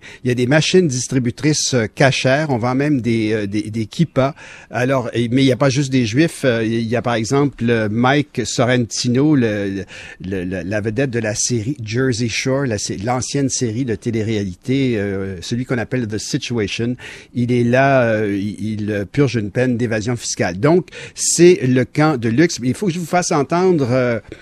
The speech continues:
euh, Michael Cohen ce matin devant l'immeuble où il habite à Manhattan. Il faut rappeler que Michael Cohen était le plus fidèle lieutenant de Donald Trump. Je me rappelle un discours, euh, pendant la campagne électorale où il avait vanté la générosité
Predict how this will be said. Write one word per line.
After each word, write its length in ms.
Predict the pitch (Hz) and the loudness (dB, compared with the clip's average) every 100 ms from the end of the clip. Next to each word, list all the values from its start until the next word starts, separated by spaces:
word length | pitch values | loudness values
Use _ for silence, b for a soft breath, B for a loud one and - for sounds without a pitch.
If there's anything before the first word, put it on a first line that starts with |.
| B B - | B B -8
euh, 280 | 110 113 110 | -4 -2 0
Michael 340 | 120 135 175 165 | 2 2 4 4
Cohen 380 | 156 143 185 156 | 6 6 4 2
ce 200 | - - 156 | -2 0 2
matin 500 | 165 - 175 185 180 | 2 0 0 0 -2
devant 580 | 110 107 143 127 143 165 120 | -4 0 0 2 0 -2 -4
l'immeuble 720 | 110 131 135 160 151 117 120 | -2 0 2 2 2 -2 -4
où 120 | 131 123 | -2 0
il 120 | 120 | 0
habite 300 | 113 156 143 | 0 -2 0
à 60 | |
Manhattan. 460 | 120 117 113 - 165 | 0 0 -2 0 0
Il 60 | 160 | 2
faut 140 | 135 | 2
rappeler 320 | 131 - 185 | 2 2 0
que 80 | 170 | 2
Michael 400 | 139 131 175 160 | 2 2 0 0
Cohen 460 | 156 143 165 185 156 - | 2 4 4 4 0 -2
était 320 | 135 - 160 | -2 2 2
le 120 | 135 | 2
plus 260 | - 147 165 | -4 -8 -8
fidèle 800 | - - 202 151 165 160 147 - | -10 -4 -2 4 6 6 2 0
lieutenant 640 | 117 135 131 - 139 151 | 0 0 0 -2 -2 -2
de 140 | 123 110 | -2 -2
Donald 360 | 120 113 98 | -2 -2 -4
Trump. 320 | - 131 147 - B B B | -4 -2 -4 -8 B B B
Je 80 | 117 | -2
me 60 | |
rappelle 280 | 123 - 165 | 0 2 4
un 120 | 139 | 4
discours, 760 | 117 117 - - 156 170 160 123 | 2 -2 -2 2 4 4 4 2
euh, 80 | 117 | 0
pendant 280 | 127 127 139 | 0 0 0
la 120 | 113 | 0
campagne 380 | 123 117 143 127 | -4 -2 -2 -2
électorale 580 | 113 - 107 135 143 | -2 -4 -2 -2 -2
où 160 | 127 113 B B - | -4 -6 B B -2
il 140 | 127 | 0
avait 180 | 123 131 | 2 2
vanté 400 | 127 120 - 156 | 0 -2 0 0
la 140 | 117 | 0
générosité 1040 | 107 117 165 165 135 135 104 - 135 135 | 0 2 4 4 2 0 -2 -6 -4 -4